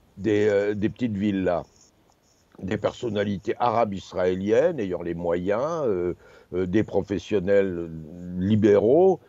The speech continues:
se sont présentés pour cet appel d'offres et tous ces terrains étaient en fait gagnés, selon l'appel d'offres, par des Arabes israéliens. Il y a eu des manifestations de la population juive d'Afula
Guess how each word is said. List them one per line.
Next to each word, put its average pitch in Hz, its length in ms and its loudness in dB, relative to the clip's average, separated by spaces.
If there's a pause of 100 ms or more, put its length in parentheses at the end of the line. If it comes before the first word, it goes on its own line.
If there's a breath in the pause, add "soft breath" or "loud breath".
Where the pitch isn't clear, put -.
(300 soft breath)
se 120 160 0
sont 110 180 -2
présentés 104 600 0
pour 80 200 -12
cet 95 220 -4
appel 92 340 -2
d'offres 156 360 0 (200)
et 101 140 -2
tous - 240 -2
ces 185 180 2
terrains 175 480 0 (220)
étaient 143 240 -2
en 139 160 2
fait 196 300 -2 (600 soft breath)
gagnés, 160 640 6 (260)
selon 143 280 0
l'appel 139 300 0
d'offres, 196 220 0 (100)
par 165 160 -4
des 156 220 -2
Arabes 156 260 -4
israéliens. 120 580 -4 (600 soft breath)
Il 131 80 2
y 135 80 4
a 143 60 6
eu 139 100 0
des 135 100 -2
manifestations 139 960 -6
de 104 80 -4
la 98 120 -2
population 139 920 -2
juive 127 640 -2
d'Afula 131 520 -2